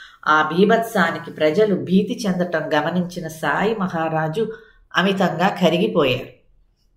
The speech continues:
తమ ఆసనం నుండి లేచి ముందుకు వచ్చి మసీదు అంచున నిల్చున్నారు. మేఘాల ఉరుములతో ఆకాశం దద్దరిల్లిపోతోంది. ఉరుములు ఉరిమి మెరుపులు మెరుస్తున్నాయి.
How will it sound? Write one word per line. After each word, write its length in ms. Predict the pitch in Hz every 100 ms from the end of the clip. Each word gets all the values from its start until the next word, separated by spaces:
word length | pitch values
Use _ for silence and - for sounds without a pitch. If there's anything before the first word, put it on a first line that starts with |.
| _ _ _ _ _ _ _ _ _ _ -
తమ 140 | 156
ఆసనం 680 | 156 147 151 175 190 190 170
నుండి 220 | 165 151
లేచి 600 | 135 139 165 254 254 254 - _
ముందుకు 400 | 147 180 220 247
వచ్చి 520 | 175 165 - 262 262 - - _
మసీదు 500 | 151 160 - 254 233
అంచున 440 | 170 170 170 185
నిల్చున్నారు. 720 | 226 190 175 175 190 147 131 - - _ _ _ _ _ - - _ 135
మేఘాల 640 | 151 175 185 202 202 196
ఉరుములతో 800 | 175 151 175 190 196 185 170 170 135
ఆకాశం 520 | 151 175 202 190 170 -
దద్దరిల్లిపోతోంది. 1200 | 139 135 180 190 196 180 143 139 - 131 - _ _ _ _ _ _ _ - _ 160
ఉరుములు 440 | 175 220 214 202
ఉరిమి 580 | 165 170 190 240 247 170
మెరుపులు 440 | 165 180 208 240
మెరుస్తున్నాయి. 840 | 202 156 156 - - 180 131 131 120